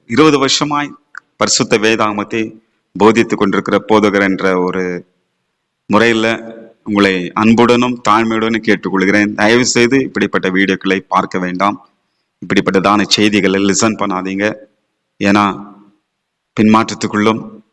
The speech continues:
இடறி விடுவீர்கள். அதனால, தயவு செய்து இவைகளை நான் பார்க்க வேண்டாம் என்று சொல்லி உங்களை அன்போடு நான் கேட்டுக்கொள்கிறேன். அருமை சகோதரர் லெனின் அவர்களுக்காக தொடர்ந்து நாம்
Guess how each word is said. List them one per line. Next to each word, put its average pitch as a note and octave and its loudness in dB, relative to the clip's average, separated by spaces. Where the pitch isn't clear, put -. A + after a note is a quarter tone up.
இடறி A#2 0
விடுவீர்கள். G2 -4
அதனால, F#2+ 0
தயவு G2 0
செய்து G2+ 0
இவைகளை F#2 0
நான் F#2 -4
பார்க்க F2+ -4
வேண்டாம் F2+ -2
என்று F2 -6
சொல்லி A2+ -2
உங்களை F2+ 0
அன்போடு F2+ -2
நான் E2+ -6
கேட்டுக்கொள்கிறேன். F#2+ 0
அருமை A2 2
சகோதரர் A2 0
லெனின் B2+ 2
அவர்களுக்காக G#2+ -2
தொடர்ந்து G#2+ 0
நாம் F2+ -2